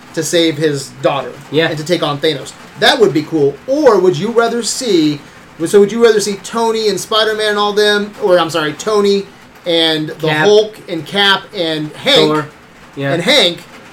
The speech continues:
Speaker 1: or would you rather see them and Hope Van Dyne, and she wants to kind of, you know, help them and take over her father's tech, and that gives Michael Douglas a way out, and after Snap, he doesn't come back.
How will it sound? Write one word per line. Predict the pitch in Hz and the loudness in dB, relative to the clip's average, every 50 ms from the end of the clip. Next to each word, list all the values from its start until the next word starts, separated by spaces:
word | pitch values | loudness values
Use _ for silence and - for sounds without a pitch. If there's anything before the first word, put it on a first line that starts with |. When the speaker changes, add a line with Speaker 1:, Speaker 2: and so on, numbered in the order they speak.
| - - | -8 -2
Speaker 1:
or | 180 185 185 | 0 0 2
would | 175 175 175 | 2 2 2
you | 190 196 | 2 2
rather | 190 180 - | 2 2 0
see | - 202 190 180 | -2 -4 -6 -6
them | 156 151 185 190 190 190 190 190 190 185 190 196 - - | -6 -4 -4 -2 -2 0 -2 -2 -2 -4 -8 -10 -10 -8
and | 190 175 170 165 160 160 160 156 156 151 151 - - - | -6 -4 -2 -2 -2 -2 -2 -4 -4 -6 -10 -12 -16 -12
Hope | 160 151 196 202 196 | -2 2 2 2 2
Van | 185 156 190 170 165 165 165 160 | 2 0 0 0 0 -2 -4 -2
Dyne, | 175 196 220 226 202 180 160 156 151 147 147 139 - - - - - - - - - | -2 0 0 2 2 0 0 0 -2 -4 -6 -10 -14 -18 -20 -20 -20 -20 -20 -14 -10
and | 156 147 143 | -8 -8 -6
she | - 202 202 202 | -4 -4 -2 0
wants | 180 180 170 160 - - | 2 2 0 0 -2 -4
to | - 160 151 143 | -4 -4 -4 -4
kind | - 170 160 151 | -4 -4 -2 -2
of, | 151 147 143 - | -4 -6 -6 -6
you | 160 151 | -6 -4
know, | 143 139 | -4 -6
help | 139 139 175 170 156 - - | -4 -2 -2 -2 -2 -2 -2
them | 160 156 151 151 151 151 | 0 0 2 0 0 -4
and | 143 143 | -4 -4
take | 165 - - 151 | -4 -4 -4 -4
over | 139 139 131 | -6 -6 -6
her | 139 135 | -8 -8
father's | - 147 143 143 143 135 135 - | -6 -6 -4 -4 -4 -4 -4 -6
tech, | 147 139 135 135 | -6 -6 -6 -4
and | 131 135 | -6 -6
that | 143 139 | -6 -6
gives | 143 127 | -6 -6
Michael | 151 147 147 151 139 | -6 -6 -6 -6 -4
Douglas | 123 160 156 143 143 139 147 | -2 -2 -2 -2 -4 -6 -6
a | 135 | -6
way | 127 143 139 139 | -4 -4 -4 -4
out, | 135 131 131 135 135 - | -4 -4 -6 -8 -8 -10
and | 160 147 | -10 -8
after | 139 135 135 135 135 | -6 -6 -8 -8 -10
Snap, | 131 - 151 139 131 127 | -12 -10 -10 -10 -10 -8
he | 143 147 | -6 -6
doesn't | 139 - 123 135 | -6 -6 -10 -14
come | 131 123 | -14 -14
back. | 120 - - | -16 -16 -18